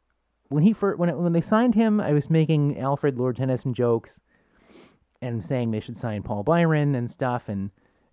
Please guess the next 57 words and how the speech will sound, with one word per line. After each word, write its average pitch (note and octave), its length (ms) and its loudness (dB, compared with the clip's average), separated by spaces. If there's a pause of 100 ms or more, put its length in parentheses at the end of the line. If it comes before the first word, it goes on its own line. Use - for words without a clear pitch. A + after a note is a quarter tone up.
and C#3 120 -2
I D3 60 2
was C#3 120 2
like, C#3+ 300 2
t-, - 120 -10
and D3 160 -2
then, D3 140 2
like, C#3 160 0
Tennyson D#3 320 0
made D3 140 2
the B2+ 40 -10
team, F3+ 200 4
and D#3 40 4
I D3 40 2
was C#3 80 -2
like, D3 120 -4
"Oh, G#3 180 6
cool," E3+ 360 6
like, B2 160 -2
a C3 40 -2
guy C#3+ 240 0
I'd C3+ 120 -2
never C#3 240 0
really C#3 300 2
heard C#3+ 240 0
of, C3 260 -2
but A#2 160 -4 (440)
I B2+ 40 -8
think E3 180 0
I, C#3 300 -2
I C3+ 60 -4
think F3+ 220 -2
I, D#3 160 0
I - 60 -10
think F3 200 -2
he E3 80 -4
played D3 300 0
some C#3 140 -2
games B2+ 340 0
for, G#2+ 160 -6
like, G2 180 -8
Carolina A2+ 540 -4
last A#2 300 -4
year A#2 100 -2
or A2 40 -4
something, A2 380 -8
and G2 40 -8
I G2 40 -10
was G#2 60 -10
like, A#2+ 140 -10 (100)
"Great, G#3 360 -2
you C3+ 100 -2
know, G#2+ 240 -2 (420)
here's G#3 280 2
a D3 40 2
guy B2+ 360 0
who's, A#2 340 -4